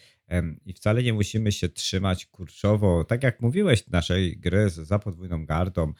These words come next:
E, wydaje mi się, że, mm, pokazał Paulo Sousa, e, jak, e, wielu zawodników mamy uniwersalnych, jak zawodnicy potrafią się przestawiać w meczu, e, z jednej ta-, z jednej taktyki na drugą. E, i to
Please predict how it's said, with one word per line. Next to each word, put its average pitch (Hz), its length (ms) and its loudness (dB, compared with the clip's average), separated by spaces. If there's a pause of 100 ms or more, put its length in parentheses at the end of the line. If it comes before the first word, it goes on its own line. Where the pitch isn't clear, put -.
(280)
E, 90 220 0
wydaje 90 400 0
mi 131 120 2
się, 110 220 2
że, 101 260 4
mm, 87 420 -6
pokazał 101 420 -2
Paulo 90 280 0
Sousa, 104 520 0 (280)
e, 85 340 0
jak, 92 520 2
e, 87 200 -2
wielu 110 360 2
zawodników 95 680 0
mamy 120 180 2
uniwersalnych, 90 840 2
jak 87 360 0
zawodnicy 92 460 -4
potrafią 113 460 -2
się - 140 -2
przestawiać 92 680 0
w - 120 -20
meczu, 90 400 0 (320)
e, 87 220 2
z 76 60 -4
jednej 131 260 0
ta-, 98 380 2
z 82 80 -4
jednej 131 240 2
taktyki 110 400 -2
na 95 100 4
drugą. 101 500 0 (180)
E, 92 160 2
i - 120 -6
to 185 160 0